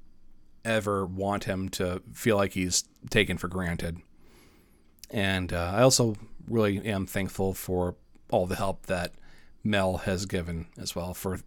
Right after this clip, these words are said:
for shit like the graphics or feedback or, you know, it, it feels like I've been able to ask a lot from her, and, and she's been able to provide just because she wanted things to be successful for the show.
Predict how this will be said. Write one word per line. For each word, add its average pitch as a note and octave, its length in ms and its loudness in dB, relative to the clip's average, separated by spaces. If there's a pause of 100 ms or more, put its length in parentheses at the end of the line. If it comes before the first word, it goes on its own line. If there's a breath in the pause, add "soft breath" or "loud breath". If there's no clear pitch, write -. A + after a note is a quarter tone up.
for B2+ 160 4
shit - 220 2
like B2 120 0
the - 80 -6
graphics G2 680 2
or F2 180 0
feedback G#2+ 720 2
or, E2 300 0 (920 soft breath)
you G#2+ 80 -4
know, F2+ 260 0 (280)
it, - 540 -4
it C3+ 120 0
feels C#3 220 6
like A#2 120 6
I've G#2 120 2
been A2 140 4
able F#2+ 140 -2
to - 180 0
ask G#2 300 2
a F#2+ 40 0
lot F#2+ 220 6
from F#2+ 140 -2
her, F#2 220 0
and, F2 220 -4
and G#2+ 160 -6
she's F#2 220 -2
been F#2+ 140 -4
able F2+ 140 -4
to F2+ 260 -2
provide F#2+ 320 0
just - 160 -2
because G2+ 260 0
she - 140 2
wanted G2 360 -2
things F#2+ 260 0
to F#2 100 -4
be F#2 180 -2
successful - 460 -2
for G2+ 180 -2
the F2+ 80 -2
show. F2 380 -2